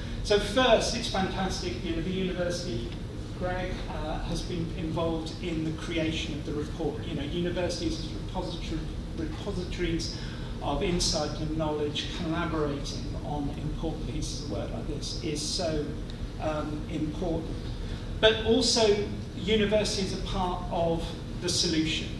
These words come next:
you know, of the many sort of solutions, things that need to happen that are identified in this report, universities as sources of high-level skills, as things that attract investment, that attract students, that attract people from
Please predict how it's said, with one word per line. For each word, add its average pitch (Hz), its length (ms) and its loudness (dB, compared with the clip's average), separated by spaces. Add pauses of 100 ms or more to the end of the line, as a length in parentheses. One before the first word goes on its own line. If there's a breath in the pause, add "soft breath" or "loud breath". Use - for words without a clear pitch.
(160)
you 160 80 -2
know, 147 120 0
of - 120 -4
the 170 60 -2
many 185 420 0
sort 170 240 -4
of 165 80 -4
solutions, 160 580 -2
things 165 280 -2
that - 120 -4
need 156 200 -4
to - 480 -6
happen 165 380 -6
that 156 180 -4
are 151 100 -2
identified 160 640 -4
in 165 80 -2
this 156 160 -4
report, 160 340 -2 (400 loud breath)
universities 202 880 4
as - 180 0
sources 170 540 0
of 160 100 -2
high-level 160 560 -2
skills, 151 720 -2 (260 loud breath)
as - 380 -2
things 175 260 -2
that 170 100 -2
attract - 580 -2
investment, 151 600 -2
that 160 140 -4
attract 175 520 -2 (300)
students, - 640 -2
that - 140 -4
attract - 380 -6
people - 320 -4
from - 420 -2